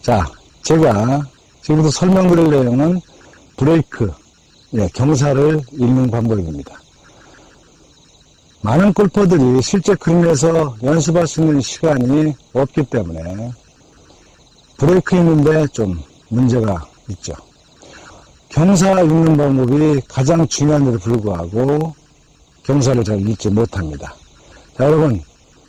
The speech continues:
경사는 어떻게 읽습니까? 예. 많이 관심을 두고 그린을 읽는 분들이 경사를 잘 읽겠죠.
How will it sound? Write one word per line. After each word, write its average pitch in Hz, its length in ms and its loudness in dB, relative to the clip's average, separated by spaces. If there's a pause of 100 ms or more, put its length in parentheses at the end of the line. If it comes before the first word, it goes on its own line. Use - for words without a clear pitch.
(120)
경사는 180 400 2
어떻게 147 300 0
읽습니까? 123 520 -8 (580)
예. 90 80 -10 (1400)
많이 160 480 0
관심을 185 500 2
두고 180 640 0 (720)
그린을 160 340 2
읽는 143 280 4
분들이 139 500 2 (360)
경사를 120 460 0
잘 120 220 0
읽겠죠. 104 480 -4